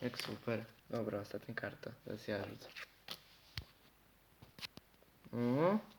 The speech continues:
okej. Dwie piątki, to wygrywasz ty. O, skończyły nam się karty w tym samym momencie.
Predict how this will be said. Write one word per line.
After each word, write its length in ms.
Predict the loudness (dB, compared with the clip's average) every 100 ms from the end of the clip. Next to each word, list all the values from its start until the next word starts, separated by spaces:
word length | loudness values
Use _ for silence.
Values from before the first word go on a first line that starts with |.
| -4
okej. 880 | 0 0 -2 -2 2 4 4 4 4 0 -14 -20 -20 -2
Dwie 120 | 0
piątki, 640 | 4 4 2 0 2 4 4
to 180 | 0
wygrywasz 600 | 4 6 6 6 6 2 -2
ty. 280 | 0 0 0 4
O, 320 | 6 6 4 -4 -14
skończyły 500 | -4 -2 4 4 6
nam 160 | 4
się 100 | 0
karty 440 | 0 2 2 2 2
w 40 |
tym 200 | 2 0
samym 340 | 2 4 6
momencie. 600 | 8 8 6 4 2 -2